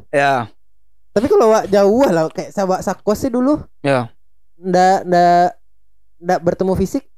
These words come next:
Speaker 2: ya udahlah, biasalah, nyonjo inyo, aden jo aden gitu ah.
Speaker 1: Ya, pas awak di Siko mode itu aja nya.
Speaker 2: Iya, ketika awak di kos, Bun Siko, ya udah gitu ah.
Speaker 1: Ya udah.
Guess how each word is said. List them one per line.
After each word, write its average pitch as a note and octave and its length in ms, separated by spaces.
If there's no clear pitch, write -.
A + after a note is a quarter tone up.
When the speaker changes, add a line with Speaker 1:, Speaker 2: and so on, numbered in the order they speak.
Speaker 2:
ya G2 140
udahlah, F#3 280
biasalah, D#3 360
nyonjo B2 340
inyo, E3 240
aden B2 220
jo A2+ 100
aden D3 300
gitu A2 200
ah. G2 120
Speaker 1:
Ya, A#2+ 260
pas E3+ 160
awak E3 160
di D#3+ 100
Siko D#3 220
mode C#3 160
itu A#2 160
aja C#3 100
nya. B3+ 100
Speaker 2:
Iya, A2+ 260
ketika B2+ 200
awak B2 100
di A#2+ 80
kos, - 240
Bun E3 160
Siko, G3 340
ya G2+ 140
udah D#3+ 320
gitu A#2 220
ah. G2 80
Speaker 1:
Ya B2 100
udah. D3+ 300